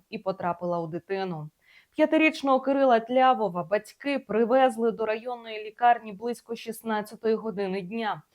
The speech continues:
Спочатку копи сказали, що Кирил послизнувся і вдарився головою, але рентген показав інше. Лікарі чітко побачили кулю та характерний для неї отвір. Підтвердила ці факти і гільза, яку згодом знайшли на місці злочину.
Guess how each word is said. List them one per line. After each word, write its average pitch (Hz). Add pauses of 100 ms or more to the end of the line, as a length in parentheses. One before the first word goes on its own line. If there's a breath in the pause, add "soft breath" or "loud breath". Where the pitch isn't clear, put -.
(240 soft breath)
Спочатку 285
копи 262
сказали, 240
що 240
Кирил 247
послизнувся 240
і 202
вдарився 202
головою, 240 (260 soft breath)
але 220
рентген 196
показав 175
інше. 180 (340 soft breath)
Лікарі 254
чітко 233
побачили 202
кулю 202
та 208
характерний 196
для 175
неї 175
отвір. 170 (440 soft breath)
Підтвердила 277
ці 262
факти 233
і 208
гільза, 214
яку 165
згодом 240
знайшли 180
на 196
місці 170
злочину. 190